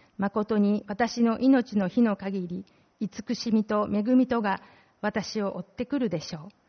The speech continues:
私はいつまでも主の家に住まいましょう。」まあ、あの、本当に、その、まあ、小-、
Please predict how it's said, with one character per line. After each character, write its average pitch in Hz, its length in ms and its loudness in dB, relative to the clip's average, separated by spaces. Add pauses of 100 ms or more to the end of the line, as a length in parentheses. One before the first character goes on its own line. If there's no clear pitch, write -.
(360)
私 202 400 -2
は 196 140 0
い 214 120 -10
つ 247 160 0
ま 208 140 2
で 180 100 -4
も 175 200 -2
主 - 160 0
の 185 160 2
家 190 180 -2
に 247 160 0
住 - 160 -4
ま 175 120 2
い 180 80 0
ま 175 140 0
し - 140 -12
ょ 165 180 -12
う。」 - 920 -20 (1120)
ま 170 80 -20
あ、 - 280 -20
あ 185 120 -4
の、 175 260 -4 (380)
本 208 140 0
当 214 120 0
に、 202 320 4 (1600)
そ - 160 -6
の、 165 220 -2 (260)
ま 175 100 -2
あ、 - 40 -10
小-、 190 260 -2